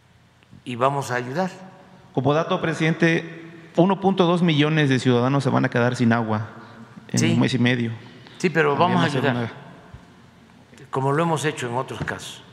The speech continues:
Speaker 1: Eh, y pues qué bueno que voy.
Speaker 2: Sí.
Speaker 1: Este, mañana. Por eso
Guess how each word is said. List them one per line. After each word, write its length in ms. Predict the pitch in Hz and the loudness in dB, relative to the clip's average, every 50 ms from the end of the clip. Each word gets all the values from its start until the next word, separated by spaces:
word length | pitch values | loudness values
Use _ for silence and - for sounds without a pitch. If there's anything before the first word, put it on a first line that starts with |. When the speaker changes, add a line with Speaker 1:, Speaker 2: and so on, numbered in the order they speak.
| - - - - - - - - - - - _ - | -20 -20 -20 -20 -20 -20 -20 -20 -20 -20 -20 _ -6
Speaker 1:
Eh, 800 | 127 127 127 123 123 120 117 113 107 98 - - - - - - - - - - - - - - - - - - - _ _ - _ - _ _ _ _ _ | -2 -2 0 0 0 0 0 0 -2 -4 -8 -14 -18 -20 -20 -20 -20 -20 -20 -20 -20 -20 -20 -20 -20 -20 -20 -20 -20 _ _ -20 _ -20 _ _ _ _ _
y 260 | - 113 104 101 98 - - - - - - - - _ _ - - - | -16 -14 -14 -14 -16 -18 -20 -20 -20 -20 -20 -20 -20 _ _ -20 -20 -16
pues 340 | - 110 107 - - - - - - - | -12 -12 -10 -10 -10 -12 -12 -16 -18 -6
qué 100 | - 123 | -6 -4
bueno 300 | 123 123 127 117 113 92 | -2 -2 -4 -4 -6 -6
que 60 | 101 | -6
voy. 220 | 113 120 143 143 127 - - - - - - - - - - - - | -2 0 0 0 -2 -6 -14 -18 -20 -20 -20 -20 -20 -20 -20 -20 -20
Speaker 2:
Sí. 240 | - - 120 117 117 - 101 101 98 90 | -14 -10 -8 -8 -8 -10 -14 -18 -16 -16
Speaker 1:
Este, 480 | 87 - - - - 98 95 90 92 90 95 | -16 -16 -16 -14 -12 -12 -12 -12 -14 -14 -6
mañana. 400 | 92 110 113 120 127 127 120 - - - - - - | -6 -4 -4 -4 -6 -8 -10 -16 -20 -20 -20 -10 -4
Por 120 | 143 151 | -2 0
eso 320 | 175 170 185 190 175 156 | 0 2 0 0 0 -2